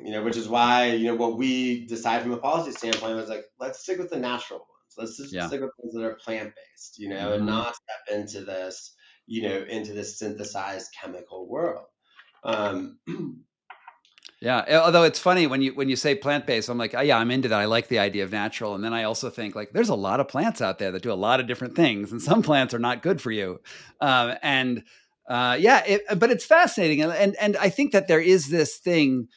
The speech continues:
Speaker 2: you know, I, obviously I do breath work and ice bathing. That's sort of, like, what I'm known for. And I always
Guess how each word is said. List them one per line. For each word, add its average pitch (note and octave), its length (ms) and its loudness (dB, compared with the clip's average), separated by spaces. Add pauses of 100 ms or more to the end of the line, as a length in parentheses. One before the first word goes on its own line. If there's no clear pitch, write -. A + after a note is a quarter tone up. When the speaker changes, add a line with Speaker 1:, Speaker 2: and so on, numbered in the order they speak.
(140)
Speaker 2:
you C#3+ 60 -12
know, C#3+ 80 6
I, D3+ 100 10
obviously C3 440 4
I A#2+ 40 4
do A2 160 0
breath G2+ 320 0
work G2 280 -4 (120)
and F#2 380 -4
ice F#2 180 -4
bathing. E2+ 320 -2
That's E2 180 -8
sort G2 120 -6
of, F2+ 80 -8
like, F2 160 -10
what F2+ 140 -4
I'm E2+ 140 -4
known G3+ 300 2
for. F#2+ 400 0 (300)
And D3 240 6 (180)
I C#3 540 6 (320)
always C#3+ 880 6